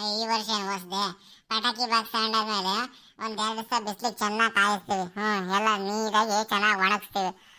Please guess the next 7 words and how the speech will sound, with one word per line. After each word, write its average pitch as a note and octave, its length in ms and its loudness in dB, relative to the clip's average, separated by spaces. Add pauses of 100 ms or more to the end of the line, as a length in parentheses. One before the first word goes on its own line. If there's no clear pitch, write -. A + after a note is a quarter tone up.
(140)
ಒಣಗಿಸಿದಾದ್ಮೇಲೆ A3+ 720 2
ಪಟಾಕಿ G#3+ 400 0
ಹೊಡಿತೀವಿ. G3 420 -2
ಹ್ಮ್, F#3+ 540 -6
ನಾವೇನ್ G#3+ 300 4
ಹಂಗೆ G3+ 300 2
ತಗೊಂಬಂದ್ಬಿಟ್ಟು G3+ 920 0